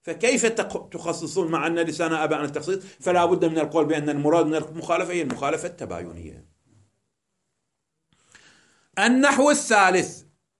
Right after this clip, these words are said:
هو أن يكون الخبر المخالف مخالفًا للكتاب العزيز أو السنة القطعية على سبيل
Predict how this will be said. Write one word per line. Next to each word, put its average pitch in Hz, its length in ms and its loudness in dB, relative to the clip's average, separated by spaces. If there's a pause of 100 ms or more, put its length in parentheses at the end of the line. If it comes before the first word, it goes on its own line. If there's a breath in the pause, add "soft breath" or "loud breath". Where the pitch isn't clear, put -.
(640)
هو 240 360 4 (460 soft breath)
أن 233 200 4
يكون 269 600 4
الخبر 247 640 6
المخالف 208 920 4 (340)
مخالفًا 254 920 4
للكتاب 247 840 4
العزيز 294 760 4
أو 196 220 6
السنة 233 500 2
القطعية 262 580 2
على 143 340 4
سبيل 131 840 -4